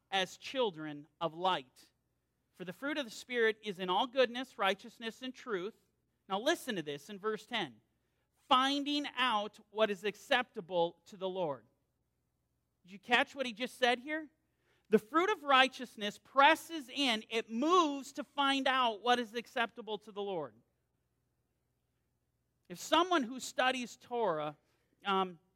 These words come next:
it's someone who studies Torah i-, i-, in, in the prophets, the, all of Scripture, New Testament included,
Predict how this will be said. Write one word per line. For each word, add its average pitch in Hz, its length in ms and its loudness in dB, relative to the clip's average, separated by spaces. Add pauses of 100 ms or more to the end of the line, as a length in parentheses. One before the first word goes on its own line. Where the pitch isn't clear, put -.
(640)
it's 175 180 -10
someone 294 340 2
who 233 120 -4
studies 240 420 -4
Torah 233 360 0
i-, 165 540 -12
i-, 185 140 -8
in, 185 160 -10
in 196 140 -8
the 156 80 -10
prophets, 214 720 0
the, 190 80 -14
all 233 360 0
of 190 80 -2
Scripture, 175 380 -12
New 220 160 -12
Testament 214 520 -6
included, 156 580 -14